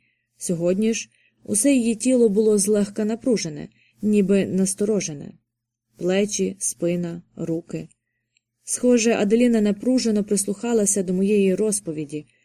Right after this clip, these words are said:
намагаючись водночас створити враження, що вона розслаблено дрімає. Мені не хотілося, щоб вона побачила, що я помітила. Я й далі поводилася так, наче читаю тільки для Емеліни,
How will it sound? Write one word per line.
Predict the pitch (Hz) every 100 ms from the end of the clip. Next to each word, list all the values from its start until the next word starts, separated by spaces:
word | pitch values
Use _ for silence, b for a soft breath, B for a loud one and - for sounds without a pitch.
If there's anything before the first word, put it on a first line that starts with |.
| _ -
намагаючись | 185 185 202 196 190 196 185 175
водночас | 175 165 196 214 196 180 - b b b
створити | - 208 202 196 175
враження, | 202 214 202 185 175
що | 175 -
вона | 170 170 170 185 220
розслаблено | - 269 - 165 151 160 160
дрімає. | 160 190 190 147 - - _ _ _ _ _ _ -
Мені | 208 220 226
не | 214
хотілося, | 208 240 302 226 - 190 180 b b b
щоб | - 196
вона | 185 208 196
побачила, | 226 220 180 - 165 170
що | -
я | 190 170
помітила. | 202 208 196 151 - - _ _ _ _ _ _ _ _ -
Я | 202 190
й |
далі | 170 208 262 285
поводилася | 277 214 214 190 180 175 180
так, | - 202 202
наче | 190 180 180
читаю | 214 180 208 190
тільки | 190 196 180 185
для | 170 180 180
Емеліни, | 196 220 180 139 147